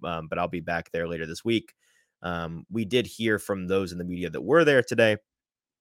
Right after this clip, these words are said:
Um, Teron Davenport tweeting out that Mike Vrabel said, "Ryan Tannehill won't practice today, but they will see where he is throughout the week."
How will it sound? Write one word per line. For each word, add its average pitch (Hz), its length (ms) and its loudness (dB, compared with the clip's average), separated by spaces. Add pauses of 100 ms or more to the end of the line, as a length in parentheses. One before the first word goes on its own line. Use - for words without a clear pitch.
(380)
Um, 85 300 -8
Teron 90 280 -8
Davenport 90 520 -2
tweeting 92 360 -4
out 95 220 0
that - 60 -14
Mike 107 260 2
Vrabel 123 240 0
said, 120 280 6 (340)
"Ryan 139 320 6
Tannehill 151 480 8
won't 147 280 6
practice - 340 4
today, 85 340 -6 (220)
but - 100 -20
they 117 100 6
will 101 120 2
see 123 260 -4
where 110 180 0
he 98 220 -4
is 95 140 -6
throughout 82 300 -6
the 92 80 -10
week." 131 300 0